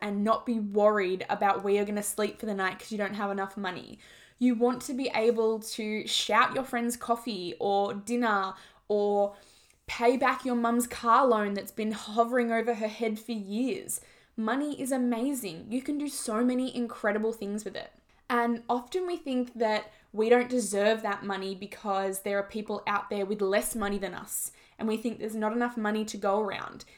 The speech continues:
If I have all this money and I become this rich person, then there won't be enough money for the next guy. But that's not true. We often think of the people who live in third world countries and how they live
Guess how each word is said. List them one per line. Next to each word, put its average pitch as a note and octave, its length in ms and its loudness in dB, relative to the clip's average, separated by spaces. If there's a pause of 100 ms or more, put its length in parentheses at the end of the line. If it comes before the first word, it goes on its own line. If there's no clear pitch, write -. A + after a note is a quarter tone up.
(120)
If A3 160 -2
I A#3+ 200 6
have B3 240 -2
all A3 140 6
this G#3 200 -6
money G3+ 200 0
and F#3+ 80 -4
I G3+ 180 4
become G#3+ 340 -2
this G#3 220 -4
rich G#3+ 240 -10
person, G#3 560 0 (260)
then A3 140 -2
there G3+ 100 4
won't G#3 240 2
be A3+ 80 -2
enough G#3 240 0
money F#3+ 240 -4
for G3 140 -10
the A3+ 80 -4
next A#3+ 320 -4
guy. - 300 -8 (260)
But A#3 160 -10
that's B3+ 260 -4
not C4 220 -4
true. - 560 -6 (840)
We A3+ 140 2
often A3+ 320 2
think A3+ 260 -2
of G#3 220 -2
the G#3 420 2
people A3+ 420 -6
who A3 140 -4
live G#3+ 460 -4
in G#3+ 300 -4
third G#3 340 2
world A3+ 180 2
countries A3 720 -6
and G#3 200 -6
how G#3 180 -2
they G#3+ 240 2
live G#3+ 420 0